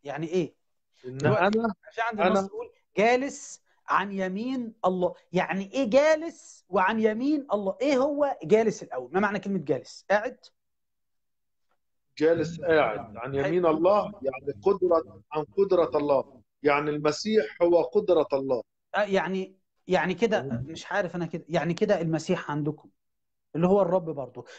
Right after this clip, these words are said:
Speaker 1: جاب قوة الرب وقعد عليها ولا إيه؟
Speaker 2: يعني هو أنا، أنا فالله والله واحد.
Speaker 1: مم.
Speaker 2: يعني أنا هو قوة الله على الأرض، أنا هو كلمة الله المجسدة على الأرض،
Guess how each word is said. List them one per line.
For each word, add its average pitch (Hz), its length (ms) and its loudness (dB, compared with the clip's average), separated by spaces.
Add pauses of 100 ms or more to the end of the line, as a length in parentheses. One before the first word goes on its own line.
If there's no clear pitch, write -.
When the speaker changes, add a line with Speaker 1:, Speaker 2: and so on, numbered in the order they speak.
Speaker 1:
جاب 226 200 0 (100)
قوة 247 300 2
الرب 202 300 0
وقعد 226 380 0
عليها 220 520 -4 (1400)
ولا 175 240 0
إيه؟ 139 220 -2
Speaker 2:
يعني 117 380 -6
هو 151 200 4
أنا، 143 340 -4 (460)
أنا 147 180 -2
فالله 143 380 -2
والله 143 340 0
واحد. 180 640 0 (260)
Speaker 1:
مم. 214 220 -8 (1120)
Speaker 2:
يعني 147 640 -4 (760)
أنا 170 160 2
هو 156 260 2
قوة 160 400 0
الله 139 380 2
على 120 160 -2
الأرض، 127 300 -4 (200)
أنا 156 160 0
هو 156 240 4
كلمة 190 520 0
الله 147 460 0 (520)
المجسدة 135 840 0
على 120 240 0
الأرض، 127 320 -4